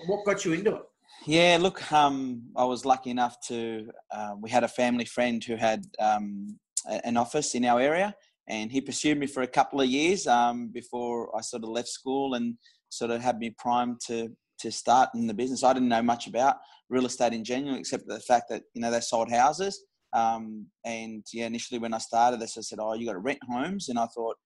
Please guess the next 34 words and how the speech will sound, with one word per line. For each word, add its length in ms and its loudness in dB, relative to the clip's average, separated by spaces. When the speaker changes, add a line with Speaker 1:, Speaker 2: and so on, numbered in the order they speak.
Speaker 2:
you 80 -6
know, 100 -2
"Who 200 2
rents?" 400 -2
I, 160 6
I 100 4
was, 460 -2
yeah, 260 0
very 240 2
naive, 580 2
um, 640 0
eighteen, 480 0
straight 280 0
out 120 0
of 80 -8
school, 380 -2
and 120 -2
I 60 0
thought 240 -6
everyone 260 -4
owned 180 -4
their 140 -4
own 140 -2
home. 280 -8
So 320 -2
yeah, 100 4
it 20 4
was 100 2
a 60 -4
big 240 -2
learning 360 0
curve 220 -4
for 60 -16
me, 320 -4